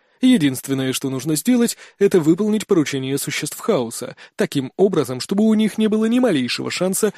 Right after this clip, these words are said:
заявить о провале. Полагаю, настало то время,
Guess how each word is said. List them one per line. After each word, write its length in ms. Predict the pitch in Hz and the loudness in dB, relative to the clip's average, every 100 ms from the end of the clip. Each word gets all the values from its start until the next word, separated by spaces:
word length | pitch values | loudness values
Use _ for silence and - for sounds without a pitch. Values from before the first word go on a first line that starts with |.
| - | -8
заявить 480 | 226 262 214 135 127 | 0 2 2 0 -4
о 40 | |
провале. 500 | 131 190 127 98 - _ _ _ _ _ - | -4 -4 -4 -8 -14 _ _ _ _ _ 2
Полагаю, 420 | 202 143 131 127 | 4 4 2 0
настало 400 | 131 - 127 120 | -4 -4 -4 -2
то 100 | 131 | -2
время, 420 | 120 180 135 - | -2 -4 -6 -14